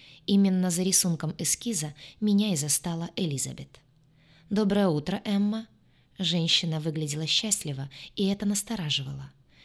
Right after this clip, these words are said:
Я думала, после перемен в нашем с Нейтаном общении она разозлится, но Элизабет удивила меня. Она с улыбкой признала мою победу, и более того, после я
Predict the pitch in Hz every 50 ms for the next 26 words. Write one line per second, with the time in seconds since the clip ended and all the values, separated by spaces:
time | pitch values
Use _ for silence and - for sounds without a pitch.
0 | - - - - 190 180 190 190 180 202 214 202 180 170 165 165 165 - 175 170
1 | - - 180 175 - 175 170 170 175 185 208 185 160 151 165 165 165 - - 160
2 | - - - 165 160 160 156 160 151 156 - - - 147 - - - - 147 143
3 | 143 156 160 165 - - - 147 147 147 143 147 147 165 156 147 180 214 214 -
4 | - - - 143 143 - - - - - - - 214 202 202 202 - 185 160 147
5 | 143 135 135 156 151 170 180 - - _ _ - 156 135 143 143 143 202 220 180
6 | 156 143 139 131 123 127 143 - _ _ _ _ _ _ - - - - - -
7 | - 202 196 196 202 196 - - 190 185 196 214 208 - 175 165 - - 170 160
8 | 180 190 190 170 160 160 160 165 170 165 - 185 180 202 190 151 135 143 143 -
9 | - - - - - - - 180 160 147 180 208 196 165 156 151 - 147 143 135
10 | 131 131 127 - _ _ - - - _ _ - 214 226 226 - - 156 156 151
11 | 165 170 170 170 170